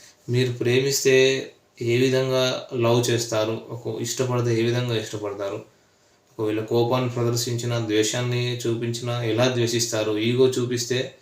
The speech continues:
ఎలా అంటే ఈగో చూపిస్తారు. So మీరు కూడా ఇంత చూపించగలరా అనేది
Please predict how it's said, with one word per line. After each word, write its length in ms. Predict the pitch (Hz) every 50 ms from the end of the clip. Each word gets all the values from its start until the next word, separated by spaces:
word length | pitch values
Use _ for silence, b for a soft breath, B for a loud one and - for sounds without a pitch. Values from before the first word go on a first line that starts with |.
| B B B B B B B _ _ -
ఎలా 340 | 113 110 113 120 123 131 139
అంటే 300 | 135 131 131 123 131 127
ఈగో 240 | 123 123 120 123 120
చూపిస్తారు. 520 | 113 117 113 117 113 - - 113 107 107
So 120 | 107 -
మీరు 320 | 123 120 120 120 127 127 131
కూడా 280 | 135 139 135 131 127
ఇంత 220 | 120 120 120 117 117
చూపించగలరా 840 | 117 110 120 120 120 123 127 120 - 127 120 120 117 113 117 117
అనేది 500 | 110 110 113 113 117 117 110 120 - -